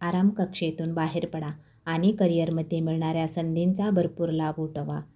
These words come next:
ऑफिसमध्ये आपले नेतृत्व गुण आणि प्रतिभेचे प्रदर्शन करण्यास तयार राहा. करिअरशी संबंधित घेतलेले निर्णय भविष्यासाठी फायदेशीर ठरतील. तुमच्या नाविन्यपूर्ण कल्पना वरिष्ठांना प्रभावित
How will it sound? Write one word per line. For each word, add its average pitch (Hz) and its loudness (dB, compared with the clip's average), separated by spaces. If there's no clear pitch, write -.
ऑफिसमध्ये 175 0
आपले 156 -2
नेतृत्व 220 8
गुण 196 8
आणि 190 6
प्रतिभेचे 208 4
प्रदर्शन 190 2
करण्यास 190 0
तयार 175 0
राहा. 170 0
करिअरशी 185 4
संबंधित 175 0
घेतलेले 180 2
निर्णय 180 0
भविष्यासाठी 190 2
फायदेशीर 170 -2
ठरतील. 165 -6
तुमच्या 214 4
नाविन्यपूर्ण 185 2
कल्पना 170 -2
वरिष्ठांना 175 -2
प्रभावित 165 0